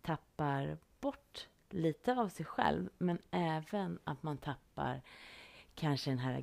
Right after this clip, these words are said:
gnistan att leta efter något nytt. Man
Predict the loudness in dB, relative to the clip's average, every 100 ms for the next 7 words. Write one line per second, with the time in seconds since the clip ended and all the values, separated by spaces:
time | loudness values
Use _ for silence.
0 | 2 4 4 -2 -4 -2 0 -2 -4 -2
1 | -2 -2 -6 -8 -8 -10 -4 0 2 2
2 | 0 -8 _ -20 -20 -20 -20 -20 -16 -4
3 | 0 2 0